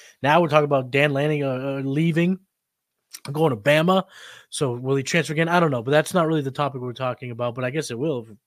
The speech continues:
kind of pertain to it since we are talking transfer portal. But yeah, I just, I, I think that we're gonna see a shift in how five stars go about recruiting, where they're gonna want a lot of P T from jump, a lot of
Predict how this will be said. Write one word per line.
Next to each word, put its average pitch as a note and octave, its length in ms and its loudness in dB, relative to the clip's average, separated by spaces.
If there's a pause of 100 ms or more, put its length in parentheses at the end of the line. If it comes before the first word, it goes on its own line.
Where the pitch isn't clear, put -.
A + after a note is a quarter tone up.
(300)
kind A#2 180 -10
of G#2+ 140 -18
pertain D3+ 340 -8
to G#2+ 160 -10
it G#2+ 100 -8 (420)
since A#2+ 280 -6
we A#2 140 -4
are A#2+ 120 0
talking A#2+ 300 -4
transfer E3+ 400 0
portal. C3+ 460 -4 (240)
But F#3 100 8
yeah, A3+ 160 10
I D#3 60 6
just, F3+ 260 0
I, G3 200 4
I - 20 6
think A#3 240 2
that B3 100 6
we're A3+ 80 4
gonna G#3+ 140 4
see A3 180 0
a G3 40 4
shift - 640 0 (400)
in D3 80 -4
how D#3 160 6
five E3+ 360 4
stars D3 500 2 (280)
go E3+ 160 4
about D#3+ 240 2
recruiting, F3+ 480 0
where D3+ 160 0
they're D#3+ 160 0
gonna F#3 180 0
want D#3 440 -2
a D3 60 -8
lot D3 300 -4
of D3 140 -8
P E3 220 -10
T E3 300 -10
from C3+ 260 -12
jump, D3+ 300 -6
a C#3 80 -10
lot C#3 240 -4
of C3 100 -8